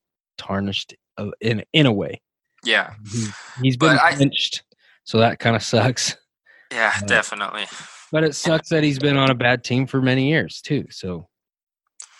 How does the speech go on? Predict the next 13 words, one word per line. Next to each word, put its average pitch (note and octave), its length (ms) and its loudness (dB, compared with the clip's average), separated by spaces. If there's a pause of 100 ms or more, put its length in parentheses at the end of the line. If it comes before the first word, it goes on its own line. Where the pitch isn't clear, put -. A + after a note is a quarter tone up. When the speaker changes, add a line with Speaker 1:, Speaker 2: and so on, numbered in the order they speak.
(640)
Speaker 2:
Very A#2+ 200 2
true. G#2 260 -2
The G#2+ 180 0
Giants A#2+ 440 2
have A2 180 2
no A2+ 180 2
defense. - 760 0 (560)
Speaker 1:
Yeah. G#2 240 -6 (280)
Mm-hmm. G2+ 220 -10 (540)
It's - 160 -20
Speaker 2:
Oh. - 60 -6
Speaker 1:
pretty D#3 180 2
rough. - 380 0